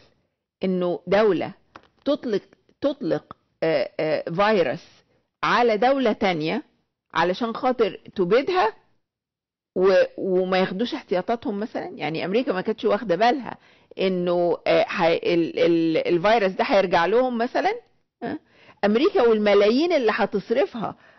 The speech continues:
على، آه، البلايين اللي هتصرف على، آه، إنتاج اللقاح و، آه، آه، إيجاد، آه، ال-، آه، آه، الحلول للأمر ده ومساعدات الناس المصابين. أمريكا فيها ناس مصابين.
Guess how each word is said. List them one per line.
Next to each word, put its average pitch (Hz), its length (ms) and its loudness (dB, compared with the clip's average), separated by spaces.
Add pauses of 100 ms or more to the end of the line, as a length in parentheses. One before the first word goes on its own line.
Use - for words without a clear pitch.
على، 220 560 2
آه، 175 220 4
البلايين 185 720 0
اللي 151 160 -2
هتصرف 165 560 -6
على، 170 380 0 (380)
آه، 175 200 2
إنتاج 202 500 0
اللقاح 185 800 2
و، 170 120 0
آه، 165 520 2
آه، - 1000 0 (320)
إيجاد، 196 680 2
آه، 151 360 2
ال-، 165 420 2
آه، 156 300 2 (460)
آه، 156 1120 0
الحلول 220 580 0
للأمر 190 640 0
ده 180 280 4
ومساعدات 185 800 0
الناس 220 340 -2
المصابين. 214 580 -2
أمريكا 370 380 0
فيها 370 220 -6
ناس 349 240 -8
مصابين. - 400 -10